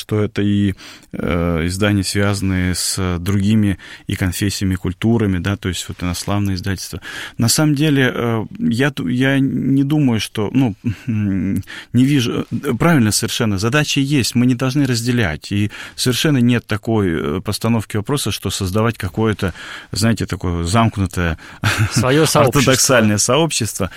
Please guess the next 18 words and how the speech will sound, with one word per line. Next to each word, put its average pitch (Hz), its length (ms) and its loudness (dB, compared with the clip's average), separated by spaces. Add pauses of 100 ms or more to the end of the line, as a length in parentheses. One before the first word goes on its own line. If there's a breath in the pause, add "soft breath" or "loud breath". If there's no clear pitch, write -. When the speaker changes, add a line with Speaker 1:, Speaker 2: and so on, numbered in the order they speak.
(140)
Speaker 1:
Нет, 127 160 2
конечно 135 400 2
же. 110 140 -2 (200 loud breath)
Да 160 140 4
и 160 220 2
дело 151 160 0
в - 60 -6
том, 160 100 0
что - 180 -4
сама, 151 480 2 (260 loud breath)
э, - 60 -6
общецерковная 127 1040 0
аспирантура, 143 560 0
док-, 107 240 -2
докторантура, 110 720 -2
она 143 140 4
уже 127 160 0
давно 156 340 2